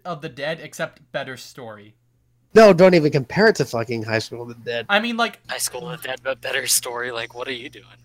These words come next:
Speaker 2: What
Speaker 1: like,
Speaker 2: the fuck are
Speaker 1: the,
Speaker 2: you talking about?
Speaker 1: like, the action scenes and the animation and,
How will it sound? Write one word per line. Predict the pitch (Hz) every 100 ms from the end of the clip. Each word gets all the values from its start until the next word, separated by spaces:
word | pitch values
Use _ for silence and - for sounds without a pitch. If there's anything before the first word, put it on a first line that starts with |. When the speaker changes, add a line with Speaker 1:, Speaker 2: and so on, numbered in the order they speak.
| - -
Speaker 2:
What | 214
Speaker 1:
like, | 190
Speaker 2:
the | 240
fuck | - 220 214
are | 214
Speaker 1:
the, | 202
Speaker 2:
you | 185
talking | 233 240 208 175
about? | 143 131 131 -
Speaker 1:
like, | 202 -
the | 233 185
action | 247 - 285 254
scenes | - 262 233
and | 214 196
the |
animation | 185 170 147 175 - 233 220 214
and, | 165 147 139